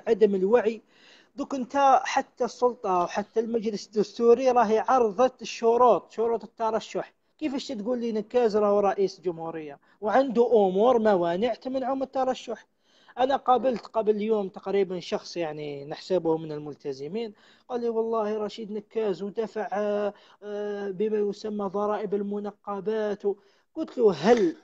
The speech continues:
سأله سؤال واحد فقط، ما هو الدافع لدفعه تاع المنقبات؟ هل هو حب في الإسلام؟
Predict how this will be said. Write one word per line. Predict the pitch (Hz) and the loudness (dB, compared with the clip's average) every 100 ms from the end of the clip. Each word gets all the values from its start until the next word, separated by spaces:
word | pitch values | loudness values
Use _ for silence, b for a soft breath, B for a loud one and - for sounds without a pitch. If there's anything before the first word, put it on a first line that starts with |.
| - | -20
سأله | - - 247 226 | -4 0 2 2
سؤال | 214 220 226 240 214 | 0 -2 -2 2 4
واحد | 185 226 - 180 | 6 4 2 -6
فقط، | - 156 135 - _ _ _ | -6 -8 -10 -16 _ _ _
ما | 202 285 285 | -2 2 4
هو | 233 247 226 | 4 6 6
الدافع | 202 160 202 214 185 190 202 - _ _ _ _ _ _ _ _ _ - | 6 4 2 2 2 0 -4 -10 _ _ _ _ _ _ _ _ _ -16
لدفعه | 214 277 262 208 247 214 240 226 277 | -8 -4 0 4 4 4 2 2 -2
تاع | 262 254 | -2 0
المنقبات؟ | 247 233 233 226 208 202 202 185 - | 0 0 -2 -4 -4 -4 -4 -6 -2
هل | 220 | 0
هو | 240 247 | 6 6
حب | - 233 | 6 0
في | 240 | 0
الإسلام؟ | 226 240 - 277 254 | -2 -4 2 4 4